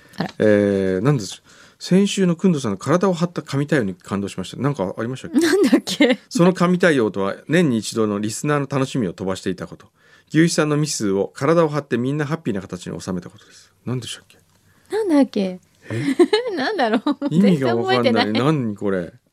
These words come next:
Speaker 1: なんだろうね。なんかあったんじゃない？
Speaker 2: ほ-、保土ヶ谷のプーパーはなんだっけ？
Speaker 1: もう覚えてない。ごめん。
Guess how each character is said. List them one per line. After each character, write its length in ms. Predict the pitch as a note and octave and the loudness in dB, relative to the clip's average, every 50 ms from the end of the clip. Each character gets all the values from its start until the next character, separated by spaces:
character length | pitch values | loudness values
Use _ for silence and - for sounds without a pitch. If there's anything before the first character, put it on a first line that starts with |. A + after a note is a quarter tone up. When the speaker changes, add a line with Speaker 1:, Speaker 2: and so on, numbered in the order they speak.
| _ - - - - - _ | _ -20 -18 -18 -18 -16 _
Speaker 1:
な 140 | - F#4+ G4+ | -8 -6 -4
ん 60 | G4+ | -2
だ 100 | F4+ C4+ | 0 0
ろ 120 | A3+ G#3+ G3+ | 0 0 -2
う 20 | |
ね。 440 | G3 G3 G3+ G3 G3 - C#4 B3+ - _ _ _ | -2 -2 -4 -4 -2 -2 -4 -4 -4 _ _ _
な 120 | - D4 F#4+ | -6 -4 -2
ん 40 | |
か 120 | F#4 D#4+ C#4 - | 0 0 0 0
あ 40 | |
っ 20 | C#4 | -2
た 160 | - - - | -4 0 0
ん 40 | C#4 | 0
じ 120 | C4+ - D4 | 2 0 -2
ゃ 40 | |
な 40 | C4+ - - - | -4 -4 -8 -10
い？ 20 | |
Speaker 2:
ほ-、 40 | - A#2 | -8 -6
保 60 | A#2+ | -2
土 120 | C3 C3+ | -2 0
ヶ 80 | C3 A#2+ | 2 2
谷 120 | G#2+ F#2+ | 2 0
の 80 | F2+ F2 | -2 -4
プ 140 | - - G#2+ | -6 -6 -6
ー 60 | G2+ | -6
パ 80 | G#2+ G#2 | -4 -6
ー 20 | G2 G2 G#2+ - | -6 -6 -4 -4
は 60 | - - - | -2 -2 -2
な 60 | - | -2
ん 40 | - | 0
だ 80 | G#4 | 0
っ 20 | A4+ | 0
け？ 0 | |
Speaker 1:
も 20 | |
う 40 | B4+ | 0
覚 140 | B4+ A#4+ - | 0 0 0
え 20 | |
て 100 | A4 G4+ | 0 -2
な 220 | G4+ G#4 G#4+ G#4+ | -2 -4 -4 -4
い。 80 | G#4 F4 | -4 -4
ご 140 | E4 E4 F4 | -4 -4 -4
め 240 | F#4 G4 G4+ G4 | -2 -2 -2 -4
ん。 20 | G4 | -6